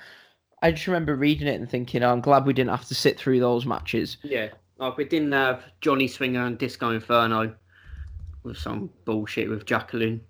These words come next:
Speaker 2: We didn't
Speaker 1: It's
Speaker 2: have
Speaker 1: like
Speaker 2: that.
Speaker 1: the fir-, the first pay-per-view, it was almost like they just wanted as many people on the show as possible. You know, like W W E did with Evolution.
Speaker 2: Yeah, but,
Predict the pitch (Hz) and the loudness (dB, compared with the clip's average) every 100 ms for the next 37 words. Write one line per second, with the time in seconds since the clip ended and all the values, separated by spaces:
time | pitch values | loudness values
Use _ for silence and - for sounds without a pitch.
0 | _ _ _ - 120 208 240 233 240 240 | _ _ _ -4 4 6 8 8 6 4
1 | 240 - _ - 208 - 240 240 247 226 | 0 -4 _ -4 0 4 4 4 4 4
2 | 226 202 208 127 139 160 165 165 120 127 | 2 2 4 4 2 2 2 0 0 -4
3 | 135 139 131 127 127 131 131 131 139 135 | -2 -2 0 0 0 2 0 2 2 2
4 | 135 127 120 - 120 104 - 139 143 156 | 2 2 0 0 0 0 2 2 2 0
5 | 123 117 - - - 170 165 165 165 156 | 0 -2 -4 -10 4 8 10 8 6 6
6 | 165 160 156 160 156 151 139 147 147 143 | 6 6 4 4 4 2 2 4 4 4
7 | 147 143 135 123 120 - _ _ _ _ | 4 2 2 -4 -4 -10 _ _ _ _
8 | _ _ - 196 175 - | _ _ 0 2 2 -4